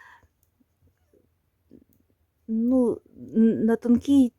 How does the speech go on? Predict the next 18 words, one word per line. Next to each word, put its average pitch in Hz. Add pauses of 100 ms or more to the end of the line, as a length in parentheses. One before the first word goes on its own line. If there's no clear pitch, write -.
(140)
чесно 220
кажучи, 208
я 185
не 175
пробувала. 349 (340)
Це 269
в 220
мене 220
акрил 381
звичайний, 320 (960)
е, 190
дуже 226
м'якенький. 214 (440)
І, 226
м, 175 (120)
може, 226
не 220
так 214